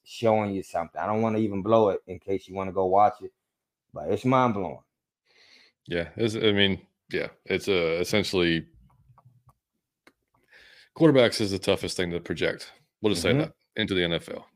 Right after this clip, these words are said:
Speaker 2: I
Speaker 1: I don't
Speaker 2: mean,
Speaker 1: care
Speaker 2: whereas
Speaker 1: how you draft them. One,
Speaker 2: Yeah.
Speaker 1: two, three. Don't care how you draft them. Crapshoot. Brian, what up?
Speaker 2: What, um, what's going on, Brian? Good to see you, buddy.
Speaker 1: Uh, hey, man, we appreciate you
Speaker 2: It's all
Speaker 1: coming,
Speaker 2: good, man.
Speaker 1: especially at work, man.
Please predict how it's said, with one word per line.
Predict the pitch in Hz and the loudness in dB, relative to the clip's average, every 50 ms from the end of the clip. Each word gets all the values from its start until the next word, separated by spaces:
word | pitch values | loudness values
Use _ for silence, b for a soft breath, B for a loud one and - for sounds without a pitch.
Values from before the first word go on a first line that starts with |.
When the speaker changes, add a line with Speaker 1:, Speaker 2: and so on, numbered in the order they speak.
| - 73 | -14 -8
Speaker 2:
I | - | -4
Speaker 1:
I | 87 | 0
don't | 104 123 131 127 | 2 4 4 2
Speaker 2:
mean, | - - | 2 2
Speaker 1:
care | 87 85 - 104 | 2 2 4 4
Speaker 2:
whereas | 101 95 90 - - - - - _ - | 2 0 -2 -4 -8 -14 -16 -14 _ 2
Speaker 1:
how | 131 139 131 123 123 | 6 8 8 8 8
you | 113 113 104 | 4 0 -2
draft | 87 101 104 95 87 80 - - | 0 0 2 2 2 0 -2 -6
them. | 76 73 69 - - 92 | -16 -16 -16 -14 -6 0
One, | 110 127 135 131 131 127 | 2 2 2 2 0 -2
Speaker 2:
Yeah. | 127 143 - | -2 0 2
Speaker 1:
two, | 143 139 135 131 123 | 4 4 4 4 2
three. | - 131 - - - - _ _ _ _ _ - 90 | 0 -2 -4 -4 -8 -20 _ _ _ _ _ -10 -2
Don't | 87 98 107 110 - | 0 0 0 0 -2
care | - 110 101 | 0 0 2
how | 104 | 2
you | 104 104 101 | 2 2 0
draft | 92 107 101 92 85 - - | -2 2 2 2 2 0 -4
them. | - - - _ _ _ _ - - _ _ _ _ - | -20 -20 -20 _ _ _ _ -20 -20 _ _ _ _ -2
Crapshoot. | - 107 98 - - - 76 64 - _ _ _ _ _ _ _ _ _ _ _ _ _ _ _ - - | 0 0 0 0 -2 -10 -14 -14 -14 _ _ _ _ _ _ _ _ _ _ _ _ _ _ _ -6 4
Brian, | 92 147 175 185 185 180 165 151 143 143 | 10 12 12 12 12 12 10 8 8 8
what | 165 170 | 10 12
up? | 185 185 143 - - _ _ _ _ - - - _ - | 12 12 12 12 10 _ _ _ _ -20 -20 -20 _ 4
Speaker 2:
What, | 165 151 131 | 6 6 8
um, | 123 113 101 95 90 87 87 | 8 6 6 4 0 -2 -6
what's | 87 - | -10 -8
going | - 123 98 | -4 -2 -2
on, | 90 | 0
Brian? | 90 87 87 98 123 | 0 0 0 0 0
Good | 135 120 | -2 -4
to | 95 | -4
see | - 92 | -2 -2
you, | 87 | 0
buddy. | 90 92 117 127 - _ _ _ _ - 95 | 0 0 -2 -2 -6 _ _ _ _ -6 -6
Speaker 1:
Uh, | 98 - - | -4 -2 2
hey, | 107 113 120 | 4 6 6
man, | 123 127 123 127 127 123 113 101 85 92 | 6 6 4 4 4 2 2 0 -2 0
we | 107 131 139 | 0 2 2
appreciate | 120 - - 143 143 135 - 147 139 139 139 - | 2 0 2 2 2 2 2 0 -2 -2 -2 -4
you | 147 | -4
Speaker 2:
It's | 135 - | 0 4
all | 101 | 6
Speaker 1:
coming, | - - 90 | 6 8 6
Speaker 2:
good, | 92 92 90 87 | 6 2 2 2
man. | 92 95 127 | 0 0 0
Speaker 1:
especially | 151 160 147 - 143 143 135 | 0 -2 -2 -4 -8 -6 -4
at | 131 127 | -4 -2
work, | 135 135 117 95 | -2 -2 -2 -4
man. | 95 104 107 110 120 120 117 | -6 -10 -10 -10 -10 -10 -12